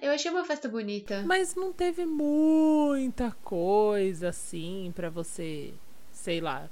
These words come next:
Speaker 2: pra, pra gente poder comentar.
Speaker 1: É, o Scooby tava muito feliz, entende-se bêbado.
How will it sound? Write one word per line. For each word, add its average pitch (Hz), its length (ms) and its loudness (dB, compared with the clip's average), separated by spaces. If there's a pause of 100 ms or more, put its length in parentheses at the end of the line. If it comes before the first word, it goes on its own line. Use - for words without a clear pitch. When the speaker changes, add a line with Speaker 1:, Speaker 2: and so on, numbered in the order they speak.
Speaker 2:
pra, 170 300 -4
pra 185 180 -4
gente 180 260 -6
poder 190 220 -4
comentar. 190 680 -4
Speaker 1:
É, 320 220 -2
o 262 340 4
Scooby 262 460 -2
tava 220 320 6
muito 233 420 0
feliz, 262 680 -4 (340)
entende-se 220 600 0
bêbado. 226 420 -2